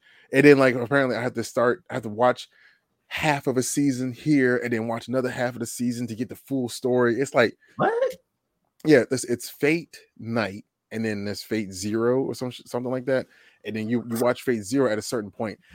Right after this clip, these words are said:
Speaker 1: But see, it's, it's different. Since it came out so long ago, I, I would have to hunt down the actual watch order and then try to match that with what's on Crunchyroll. And I'm like, "I'm not doing all this," because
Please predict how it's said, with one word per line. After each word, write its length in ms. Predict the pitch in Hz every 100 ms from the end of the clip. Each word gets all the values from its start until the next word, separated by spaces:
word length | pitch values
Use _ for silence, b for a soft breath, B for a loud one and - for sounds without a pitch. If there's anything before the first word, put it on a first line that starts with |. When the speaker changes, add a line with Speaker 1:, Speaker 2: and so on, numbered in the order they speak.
| b
Speaker 1:
But 100 | -
see, 140 | - 139
it's, 300 | 143 - - _ - _
it's 160 | - 110
different. 400 | 131 160 110 -
Since 140 | 143 131
it 120 | 123
came 220 | 156 143
out 100 | 123
so 160 | - 135
long 260 | 113 127
ago, 400 | 135 147 156 156 - _ _ -
I, 320 | 117 120 107 -
I 80 | 113
would 160 | 117
have 300 | 110 120 117 -
to 380 | 117 110 101 -
hunt 360 | - - 143 107
down 360 | 120 113 107
the 100 | 98
actual 300 | 104 - 104 92
watch 320 | 107 117 -
order 380 | 101 95 92 95 _ _ _ _ -
and 180 | 117
then 420 | 104 113 107 98 - _ _ _ _
try 280 | - 131 131
to 100 | 117
match 380 | 110 117 117 -
that 180 | 107 95
with 140 | 107
what's 260 | 95 113 -
on 160 | 98 98
Crunchyroll. 720 | - 113 - 104 - - - b b b b
And 140 | 110 110
I'm 120 | 127
like, 140 | 120 117
"I'm 120 | 139
not 240 | 101 101
doing 200 | 104 104
all 120 | 98 -
this," 200 | 101 -
because 360 | 120 135 110